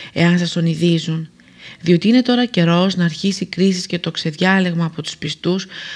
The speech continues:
που αποτελούν τον οίκον του Θεού. Εάν δεν αρχίζει η κρίση πρώτον από εμάς, ποιον θα είναι το τέλος εκείνων που απειθούν και δεν πιστεύουν στο Ευαγγέλιο του Θεού; Δεκαοκτώ.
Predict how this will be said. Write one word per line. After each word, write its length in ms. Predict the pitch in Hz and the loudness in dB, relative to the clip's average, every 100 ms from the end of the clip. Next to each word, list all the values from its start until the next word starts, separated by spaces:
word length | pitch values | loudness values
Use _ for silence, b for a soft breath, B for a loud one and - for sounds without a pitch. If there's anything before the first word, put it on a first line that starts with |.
| B | B
που 100 | 180 | -2
αποτελούν 420 | 170 180 190 233 | 0 2 4 4
τον 180 | 208 175 | 4 4
οίκον 300 | 185 190 180 | 2 0 -2
του 120 | 170 | -2
Θεού. 420 | 156 160 160 156 - _ _ _ _ B B B B | -2 0 0 -2 -8 _ _ _ _ B B B B
Εάν 280 | 160 190 226 | 2 4 4
δεν 120 | 262 | 2
αρχίζει 420 | 233 - 220 185 | 0 2 2 2
η 40 | |
κρίση 500 | 175 175 190 185 165 | -2 2 2 2 -4
πρώτον 400 | - 185 185 180 | -2 0 2 0
από 180 | 165 170 | -2 -2
εμάς, 500 | 156 165 170 160 156 _ B B B B | 0 2 2 0 -4 _ B B B B
ποιον 240 | 226 262 277 | 0 2 2
θα 120 | 254 | 2
είναι 120 | 220 | 2
το 120 | 190 | 2
τέλος 400 | 170 180 175 165 | 2 2 2 0
εκείνων 460 | 160 156 180 170 165 | -4 0 2 2 0
που 120 | 170 | 0
απειθούν 560 | 165 170 - 180 175 165 B B - | 0 -2 -2 0 0 0 B B -4
και 100 | 170 | 0
δεν 120 | 175 | 2
πιστεύουν 520 | 170 170 175 165 170 | 0 2 0 2 0
στο 120 | 160 | -2
Ευαγγέλιο 540 | 165 165 175 170 165 165 | -2 0 2 2 2 0
του 140 | 170 | -2
Θεού; 360 | 170 175 208 220 - _ _ _ _ _ _ - - | 0 2 2 0 -8 _ _ _ _ _ _ -20 -8
Δεκαοκτώ. 680 | 143 - 165 160 - 160 | -6 -2 -4 -4 -4 -4